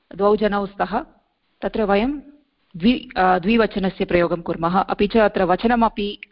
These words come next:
लिङ्गमपि पश्-, आ, द्रष्टव्यम्। अत्र पुल्लिङ्गे अस्ति वा, नपुंसकलिङ्गे अस्ति वा,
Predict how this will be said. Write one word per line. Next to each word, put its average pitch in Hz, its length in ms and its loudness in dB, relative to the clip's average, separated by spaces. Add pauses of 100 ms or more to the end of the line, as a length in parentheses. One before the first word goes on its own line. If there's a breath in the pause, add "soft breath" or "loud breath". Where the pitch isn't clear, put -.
लिङ्गमपि 214 560 2
पश्-, - 440 -10
आ, 160 220 -6
द्रष्टव्यम्। 175 680 -4 (840)
अत्र 185 240 2
पुल्लिङ्गे 196 520 2
अस्ति 180 300 -2
वा, 180 120 2
नपुंसकलिङ्गे 170 720 -2
अस्ति 160 320 -2
वा, 160 360 0